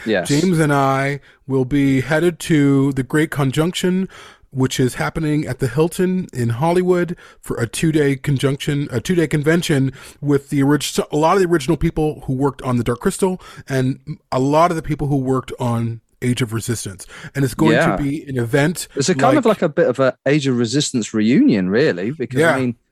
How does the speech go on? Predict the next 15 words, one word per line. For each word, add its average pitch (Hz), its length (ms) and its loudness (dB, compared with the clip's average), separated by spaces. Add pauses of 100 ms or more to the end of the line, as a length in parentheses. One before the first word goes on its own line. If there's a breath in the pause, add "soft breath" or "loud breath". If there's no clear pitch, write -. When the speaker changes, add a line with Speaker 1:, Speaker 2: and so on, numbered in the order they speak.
(100)
Speaker 1:
I 123 80 2
think 147 140 0
Speaker 2:
Yeah. 135 80 0
Speaker 1:
they've, 135 200 0 (160)
they've 131 240 -2
near 160 280 2
enough 139 280 0
got 131 200 -2 (420)
everyone, 156 720 0 (260)
uh, 147 80 2
all 170 240 2
of 175 40 0
the 175 80 0
puppeteers 190 540 -2
except, - 580 -6